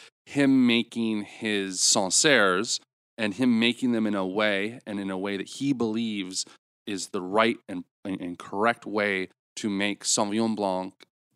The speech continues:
in Sancerre that is a, that is Tipacity to its umph, T de-, T degree, and he talks about heritage or sort of history or sort of how they made things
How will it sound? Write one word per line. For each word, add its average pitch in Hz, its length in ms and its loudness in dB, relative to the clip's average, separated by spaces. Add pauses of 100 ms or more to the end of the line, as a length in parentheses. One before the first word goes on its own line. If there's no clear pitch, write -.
(120)
in 107 200 0
Sancerre 90 720 -2 (400)
that 92 100 -8
is 87 200 -6
a, 82 120 -10 (240)
that 92 140 -10
is 82 160 -12 (2000)
Tipacity 117 600 -2
to 101 200 -2
its - 260 -4 (260)
umph, 135 600 2
T 143 180 -4
de-, 127 200 -10 (260)
T 139 240 -8 (420)
degree, 117 400 0
and 101 80 -2
he 101 80 -2
talks 101 260 -4
about 87 220 -6 (340)
heritage 135 500 2
or 104 100 0
sort 92 200 -6
of 85 60 -10
history 127 480 -4
or 92 80 -6
sort - 160 -10
of - 80 -14
how 120 140 4
they 143 120 2
made 127 260 2
things 117 400 0